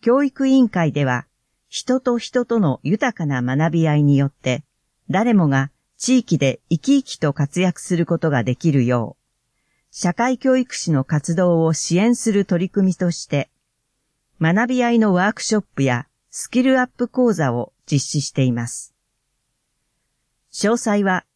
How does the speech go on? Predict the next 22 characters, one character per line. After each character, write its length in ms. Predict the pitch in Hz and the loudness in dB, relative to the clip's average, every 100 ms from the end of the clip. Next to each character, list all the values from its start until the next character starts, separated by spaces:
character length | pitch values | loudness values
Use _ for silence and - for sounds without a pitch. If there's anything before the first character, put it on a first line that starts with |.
| _ _ _ | _ _ _
杉 320 | - 208 214 269 | -6 -2 2 2
並 240 | 262 262 | 2 0
区 220 | - 135 | 0 -2
教 280 | - 190 247 | 0 2 2
育 240 | 240 240 | 2 0
委 80 | 233 | 2
員 200 | 233 196 | 2 2
会 360 | - 123 110 - _ | 0 -2 -4 -6 _
ホ 220 | - 185 | -2 2
ー 20 | 254 | 4
ム 160 | 262 | 4
ペ 180 | 269 254 | 2 0
ー 40 | |
ジ 160 | 214 147 | 0 0
で 220 | 127 120 _ - | -2 -2 _ -8
ご 140 | 135 139 | -4 0
確 240 | 156 156 | 0 2
認 180 | 143 135 | 4 4
く 100 | 143 | 0
だ 140 | 131 | -4
さ 160 | - 131 | -4 -6
い。 120 | - | -6